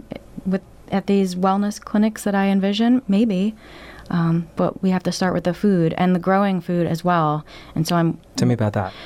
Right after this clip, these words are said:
Speaker 1: Yeah, I'm working with an urban, um, designer, and he's looking to bring more resources to, um, communities east of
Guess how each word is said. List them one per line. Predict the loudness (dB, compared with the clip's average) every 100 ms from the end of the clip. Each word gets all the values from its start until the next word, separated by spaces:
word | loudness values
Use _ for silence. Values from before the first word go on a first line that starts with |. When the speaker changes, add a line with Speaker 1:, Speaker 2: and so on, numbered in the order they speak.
| -12 -2
Speaker 1:
Yeah, | 2 2 2
I'm | 2
working | 0 2 2
with | 2 2
an | 0
urban, | 2 2 2 2 0
um, | -2 -4 -4 -6 -12 -20 -20 -6
designer, | 0 2 2 2 2 0 0 0
and | 2 2 2 0
he's | -2 0 0 0 -6 -4
looking | 0 2 2
to | 0
bring | 0 2 2
more | 2 4 4
resources | 2 0 -2 -2 -4 -4
to, | -2 0 0 0 -2
um, | -2 -2 -2 -2 -6 -12 -8
communities | 0 2 4 2 0 -2
east | -4 -2
of | -2 -4 -6 -14